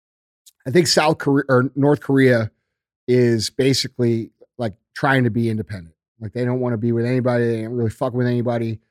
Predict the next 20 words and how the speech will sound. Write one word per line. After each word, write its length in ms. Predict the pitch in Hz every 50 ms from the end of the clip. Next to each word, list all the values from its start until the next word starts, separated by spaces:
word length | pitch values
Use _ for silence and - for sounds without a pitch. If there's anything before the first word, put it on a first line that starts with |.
| _ _ _ _ _
That 140 | 120 120 117
dude 160 | 135 135 123
just 120 | 127 117 127
wants 200 | 139 131 120 139
everybody 300 | 135 131 123 127 123 123
to 60 | 123
leave 120 | 127 131
him 60 | 117 117
alone. 340 | 113 120 123 123 120 120 120
He's 240 | 120 120 151 147 135
gotta 180 | 165 151 135
be, 280 | 117 110 135 131 131 123
like, 260 | 123 113 107 92 _ _ _ _ _
with 140 | 123 123 107
his 100 | 120 113
chest 340 | - - 160 135 131 - -
out 160 | 139 135 135
all 140 | 131 127 131
the 80 | 131 123
time 400 | - 139 135 139 139 135 135